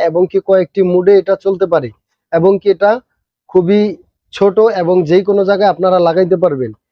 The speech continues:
এই লাইটগুলো যদি আপনারা ইউজ করেন, অবশ্যই আপনাদের বলবো যে লাইটগুলো খুব সচেতনভাবে ইউজ করবেন, কারণ অন্যের চোখে যেন এই লাইটগুলো কোনো কারণেই না পড়ে। এই লাইটগুলো হইল, দেখা গেলে ছোট, কিন্তু এগুলো অনেক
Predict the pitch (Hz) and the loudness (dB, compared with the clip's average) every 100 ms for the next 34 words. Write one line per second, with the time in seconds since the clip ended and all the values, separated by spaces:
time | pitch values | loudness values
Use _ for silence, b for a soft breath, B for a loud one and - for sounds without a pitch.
0 | _ 170 185 190 175 175 208 196 196 202 | _ -2 0 0 0 0 0 0 0 -2
1 | 196 196 196 196 196 - 202 208 285 - | -2 -2 2 2 0 -4 0 0 -2 -8
2 | _ _ 175 180 196 208 208 175 196 185 | _ _ -2 -2 0 2 2 2 -2 -2
3 | 190 180 185 185 208 175 175 170 - _ | -2 0 0 2 0 2 0 -2 -8 _
4 | _ _ _ 147 165 165 190 202 - 165 | _ _ _ -2 -2 0 -2 0 -4 -6
5 | - 160 185 185 202 170 175 190 185 - | -6 -4 -4 0 0 0 0 0 -2 -4
6 | 190 196 214 185 175 185 190 202 196 - | -2 -2 0 0 0 -2 0 2 0 -2
7 | 190 196 180 190 226 254 _ _ 160 165 | -4 0 0 2 0 -2 _ _ 0 2
8 | 170 165 165 196 202 185 185 180 175 190 | 2 0 -2 -2 0 -2 -2 -2 0 2
9 | 202 180 165 160 113 - _ _ 156 160 | 2 2 -2 -4 -6 -10 _ _ -4 0
10 | 175 175 190 208 160 180 196 151 160 - | 0 0 0 0 0 -2 -4 -4 -4 -2
11 | 185 196 196 - 185 180 165 - _ _ | -2 0 0 -2 -2 0 -2 -4 _ _
12 | 165 175 175 190 190 202 | -2 0 2 2 4 2